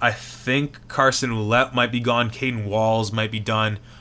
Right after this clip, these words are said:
Marvin Gaynor might even be done too. So, you know, we'll see. Uh, you know, don't put any of those in stone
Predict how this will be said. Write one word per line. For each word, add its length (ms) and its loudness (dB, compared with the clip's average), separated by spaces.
Marvin 300 6
Gaynor 320 2
might 180 0
even 160 -4
be 120 -4
done 240 -4
too. 220 -2
So, 360 -2
you 140 6
know, 260 4
we'll 160 2
see. 560 4
Uh, 160 2
you 80 -2
know, 160 0
don't 180 2
put 140 2
any 140 6
of 40 4
those 180 4
in 100 0
stone 500 4